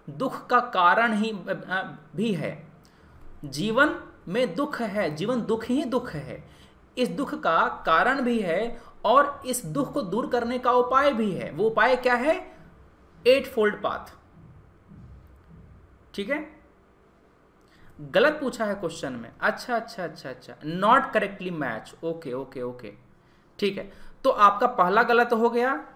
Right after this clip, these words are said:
दूसरा सही है। छतरी किसको दिखाता है? छतरी आपको दिखाता है a parasol,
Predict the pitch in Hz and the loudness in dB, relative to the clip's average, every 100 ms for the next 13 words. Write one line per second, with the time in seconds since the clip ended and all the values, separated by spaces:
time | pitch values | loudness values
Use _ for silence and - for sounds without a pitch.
0 | 151 135 170 185 220 233 226 190 196 262 | -14 -4 -2 0 2 2 2 0 0 0
1 | 214 240 294 311 - - - - - 208 | 0 0 0 -4 -12 -12 -10 -8 -2 -2
2 | 294 330 262 254 214 - 151 123 117 101 | -2 -2 -2 -2 -4 -6 -6 -6 -8 -14
3 | - _ - - _ _ _ _ _ _ | -18 _ -20 -20 _ _ _ _ _ _
4 | _ _ _ - - _ - - 196 196 | _ _ _ -20 -20 _ -16 -4 -2 0
5 | 311 277 - 254 247 202 196 233 214 180 | 2 2 2 0 2 2 4 4 4 2
6 | 208 - - - _ _ _ 185 - 196 | -2 -6 -20 -20 _ _ _ -2 4 6
7 | 226 240 175 113 | 6 6 2 -2